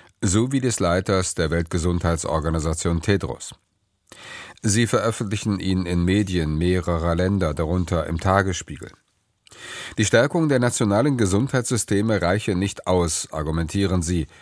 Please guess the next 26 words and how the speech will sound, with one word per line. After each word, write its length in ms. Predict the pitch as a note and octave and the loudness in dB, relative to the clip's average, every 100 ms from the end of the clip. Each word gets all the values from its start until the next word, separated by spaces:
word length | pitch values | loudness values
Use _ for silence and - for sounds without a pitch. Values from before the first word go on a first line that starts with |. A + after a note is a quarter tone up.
| - - _ | -20 -20 _
Zugleich 480 | - F2 D2 F2+ A2 | -6 -4 0 0 2
fordern 320 | G#2+ G2+ F#2+ | 2 2 2
sie 160 | F#2 F2+ | 2 2
weltweit 480 | F2 B2 - G#2 G#2 | 0 0 2 0 0
gesundheitliche 720 | F#2 F#2+ B2+ A#2 F#2+ F2+ F2+ | 0 0 0 -2 -2 -2 0
Chancengleichheit 920 | - G#2 - F#2 D2+ C#2+ D2+ D2 C#2+ | 0 0 0 -2 -2 -2 -2 -4 -2
ein. 280 | F2 E2+ D2+ - _ - - - - | -2 0 -2 -6 _ -20 -20 -8 0
Nötig 340 | A2+ D#3 D3 | 2 2 0
sei, 320 | A#2 G#2 B2 | 2 2 2
die 140 | A#2+ G#2 | 0 -2
Schwächsten 640 | - A2 - - A2 F#2+ | 0 0 0 -4 -2 -2
zu 120 | F#2+ | -2
unterstützen. 800 | E2+ G2 - F2+ - - - - - | -2 -2 -2 -2 -2 -6 -8 -14 -4
Damit 440 | D#2 F2+ G#2 - - | -2 0 -2 -6 -8
schütze 420 | - A2 - D#2+ | -2 -2 -2 -4
man 220 | D2 E2 | -2 -4
alle. 320 | - D#2+ - - _ _ _ _ _ _ _ _ _ _ _ _ _ _ - - - - - - - | -2 -4 -4 -14 _ _ _ _ _ _ _ _ _ _ _ _ _ _ -20 -18 -16 -14 -14 -10 0
In 140 | B2 | 4
Berlin 320 | B2 C3 F3+ | 6 4 2
beginnt 400 | D3 A#2+ A2+ A2 | 0 0 0 2
heute 320 | A2 A#2 B2+ G#2 | 2 2 2 2
der 100 | F2+ | 4
sogenannte 800 | F#2 F#2 F2+ F2+ - E2+ D#2 - | 2 2 2 2 0 0 0 -2
World 500 | D#2+ F2 F#2 F2+ E2 D#2+ | 0 2 2 0 -4 0
Health 320 | F#2+ F#2 - - | 2 2 -4 -8
Summit. 640 | - D2+ B1 - - - | -4 -4 -4 -12 -14 -14